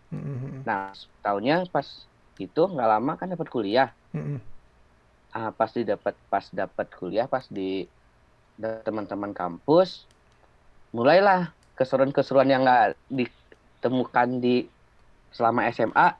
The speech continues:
Speaker 1: Hmm.
Speaker 2: ketemu kan di sana gitu,
Speaker 1: Heeh.
Speaker 2: kayak ya dalam berbagai hal sisi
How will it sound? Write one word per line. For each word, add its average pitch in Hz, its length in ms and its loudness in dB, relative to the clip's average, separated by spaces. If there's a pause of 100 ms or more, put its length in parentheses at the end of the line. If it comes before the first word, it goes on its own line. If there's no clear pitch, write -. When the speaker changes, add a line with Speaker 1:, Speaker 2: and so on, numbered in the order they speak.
(120)
Speaker 1:
Hmm. 143 300 -10 (240)
Speaker 2:
ketemu 135 400 0
kan 160 160 4
di 143 80 4
sana 143 400 2
gitu, 143 160 4
Speaker 1:
Heeh. 139 200 2
Speaker 2:
kayak 107 260 2 (920)
ya 123 160 2
dalam 123 400 4
berbagai 123 560 4
hal 120 400 4
sisi 127 240 -6